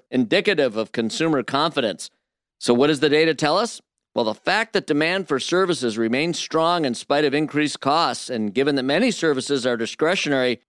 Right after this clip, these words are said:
consumer confidence is remaining relatively strong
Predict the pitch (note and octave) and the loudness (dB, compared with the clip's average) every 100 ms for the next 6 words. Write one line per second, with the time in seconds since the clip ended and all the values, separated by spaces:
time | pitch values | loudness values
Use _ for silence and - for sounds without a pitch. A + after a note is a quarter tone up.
0 | _ _ _ G2+ - F3+ F3 D#3+ E3 E3+ | _ _ _ -4 0 2 2 0 0 0
1 | F#3 F3 D3+ B2+ A#2 B2 B2 B2+ B2 C3 | 2 2 2 0 -2 0 0 0 0 2
2 | C#3+ C3+ D3+ D#3+ - D#3+ E3+ A#3 D3+ | 0 0 -2 0 0 0 2 2 -2